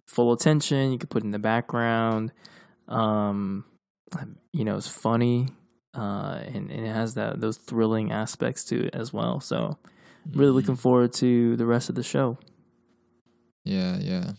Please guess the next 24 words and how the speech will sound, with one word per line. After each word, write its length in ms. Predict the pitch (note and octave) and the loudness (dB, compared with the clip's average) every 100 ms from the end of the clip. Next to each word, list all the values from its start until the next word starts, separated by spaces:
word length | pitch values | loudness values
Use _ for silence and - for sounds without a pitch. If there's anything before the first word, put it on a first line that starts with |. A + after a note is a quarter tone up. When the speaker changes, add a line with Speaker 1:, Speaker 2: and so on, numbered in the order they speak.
| _ _ _ - | _ _ _ -8
Speaker 2:
And, 180 | B2 C3 | -4 -2
and, 220 | C3 B2 | -2 0
and 140 | C3 | 0
the 60 | C3+ | 0
show's 260 | - F3+ D#3+ | 2 2 2
just 160 | C3 | 2
really 200 | C3 A2+ | 4 4
real, 420 | G2 G2+ G#2+ F2+ | 4 4 4 2
too. 380 | E2 - F#2+ F2+ - _ _ - - | -2 0 0 0 -6 _ _ -12 -4
Like, 160 | F2+ | -2
I 60 | F#2 | 2
think 120 | A2 | 2
it 40 | |
Speaker 1:
Yeah. 80 | G#2+ | 2
Speaker 2:
still, 260 | G#2 G#2+ A2+ | 2 2 4
it 80 | G#2+ | 4
still 280 | - D3 C#3 | 2 2 2
drops 420 | A2 A#2 A#2 - | 4 2 2 -2
in, 300 | G#2+ A2+ G2+ | -2 -4 -2
like, 400 | F#2+ F2+ - - _ _ _ - | -2 -2 -6 -20 _ _ _ -8
Jen 300 | A2 B2 D3 | 0 2 2
is 120 | C3+ | 0
still 180 | - A2 | 0 0
grieving. 520 | G2+ G2+ F#2+ F2+ - | 2 0 0 -2 -6